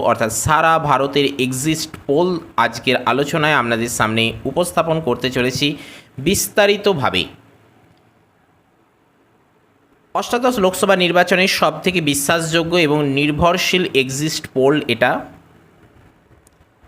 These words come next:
ভারতবর্ষে মোট পাঁচশো তেচল্লিশটি আসনে এবারের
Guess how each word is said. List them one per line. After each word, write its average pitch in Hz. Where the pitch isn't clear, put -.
ভারতবর্ষে 214
মোট 208
পাঁচশো 175
তেচল্লিশটি 185
আসনে 165
এবারের 180